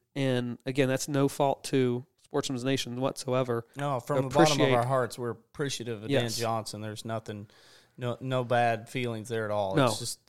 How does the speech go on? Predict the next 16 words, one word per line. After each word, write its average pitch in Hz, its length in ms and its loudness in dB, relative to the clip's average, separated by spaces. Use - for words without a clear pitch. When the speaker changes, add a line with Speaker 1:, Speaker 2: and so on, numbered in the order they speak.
Speaker 2:
it, 143 200 -6
un-, 135 280 -2
unfortunately, 123 720 -6
sometimes 117 520 -4
in 110 100 -6
business, 117 540 -4
you 110 80 -4
have 117 200 -2
to 117 100 -10
go 110 380 -2
where 110 300 -4
the 104 120 -10
business 113 480 -6
is 117 300 -2
and, 104 260 -8
and, 104 320 -10